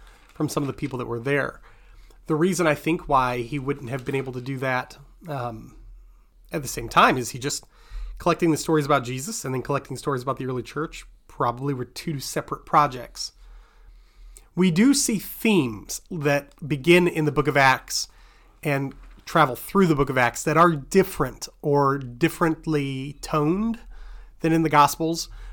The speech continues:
For example, it's in verse three that we hear about the kingdom of God for the first time.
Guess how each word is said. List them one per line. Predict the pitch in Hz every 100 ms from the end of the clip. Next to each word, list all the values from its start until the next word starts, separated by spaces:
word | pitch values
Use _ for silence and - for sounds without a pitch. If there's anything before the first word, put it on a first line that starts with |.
| -
For | 175
example, | 156 190 185 160
it's | -
in | 180
verse | 156 196 190 -
three | 170 196 151
that | 127 127
we | 135
hear | 160
about | 147 143
the |
kingdom | - 165 151
of | 131 117
God | 131 151
for | -
the | 165
first | 180 165 -
time. | 175 170 202